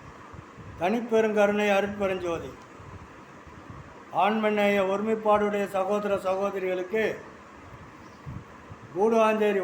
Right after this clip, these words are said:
வள்ளலார் சபையிலிருந்து சாகா கல்வி YouTube ரவி சேனல், சாகா கல்வி ரவி என்ற YouTube சேனலிலிருந்து ரவிகுலம் பேசுகின்றேன்.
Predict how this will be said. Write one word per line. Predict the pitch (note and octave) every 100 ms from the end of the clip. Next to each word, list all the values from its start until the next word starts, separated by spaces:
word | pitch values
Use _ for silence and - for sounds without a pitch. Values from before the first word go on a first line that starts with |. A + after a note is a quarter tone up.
| F3
வள்ளலார் | F#3 A3 G#3+ G#3 G3+ -
சபையிலிருந்து | F#3 G3+ G#3 G3 F#3 F#3 F#3+ A#3 F#3+ - - - - - - - - - - - - - - - - - - - - - - - - - - - - - - - - - - - -
சாகா | F3+ A#3 A#3+ A#3+ A#3+
கல்வி | G#3+ G#3+ G#3+ G3+ G3
YouTube | A#3+ A3+ A#3+ A#3+ A3 G3
ரவி | G#3 A3 G#3+
சேனல், | G3+ G3 G3 - - - - - - - - - - - - - - - - - - D3+
சாகா | F3+ A#3 A#3+ A#3+
கல்வி | G#3+ G#3 G#3 G3
ரவி | F#3+ A3 A3
என்ற | G#3 G3+ G3
YouTube | A3 A3 G#3+ G#3
சேனலிலிருந்து | G3 F#3+ F3+ F3 F3 F#3 A#3+ G3+ - - - - - - - - - - - - - - E3
ரவிகுலம் | G#3+ B3+ A3+ G#3+ A3+ G#3+
பேசுகின்றேன். | G#3+ G#3 F#3 F3 E3 -